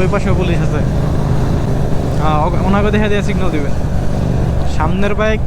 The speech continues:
যেদিকে সিগন্যাল দিবে ওইদিকে সিগন্যাল দিবেন, ওইদিকে আস্তে আস্তে ওইদিকে চাপবেন, বুঝতে হবে যে না সে বাম দিকে যাবো। ওকে, সিগন্যাল অফ। এবার ডাইনে, ডাইনে যাওয়ার সিগন্যাল দিতে হইব। পিছন দিয়ে কোনো গাড়ি স্পিডে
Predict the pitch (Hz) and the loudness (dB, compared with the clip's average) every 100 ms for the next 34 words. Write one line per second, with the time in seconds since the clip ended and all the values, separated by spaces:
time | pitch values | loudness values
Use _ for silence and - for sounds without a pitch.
0 | - 175 196 202 196 180 208 208 208 214 | -2 0 0 0 0 0 0 0 0 0
1 | - 202 202 202 220 196 185 196 185 - | 0 0 0 0 0 0 0 0 0 0
2 | 170 180 175 170 175 165 - - - 170 | 0 0 0 0 0 0 -2 -2 0 0
3 | 175 190 180 170 170 147 - 160 151 156 | 0 0 0 0 0 0 -2 -2 -2 -2
4 | 156 151 143 127 - - - - - - | -2 0 0 0 0 0 0 0 0 0
5 | - - - - 147 156 156 143 123 - | 0 0 0 0 0 0 0 0 0 -2
6 | - - - 165 165 165 - - - - | 0 0 0 0 0 0 0 -2 0 0
7 | - - - - - 156 180 185 190 196 | 0 0 0 -2 -2 0 0 0 0 0
8 | 175 196 202 208 214 196 196 175 180 151 | 0 0 0 0 0 0 0 0 0 0
9 | 117 - - - - - - - - - | 0 0 0 0 0 -2 -2 -2 -2 0
10 | - - - - - - - - - 190 | 0 0 0 0 -2 -2 0 0 0 0
11 | 185 190 190 190 185 190 185 - 202 | 0 0 0 0 0 0 2 0 0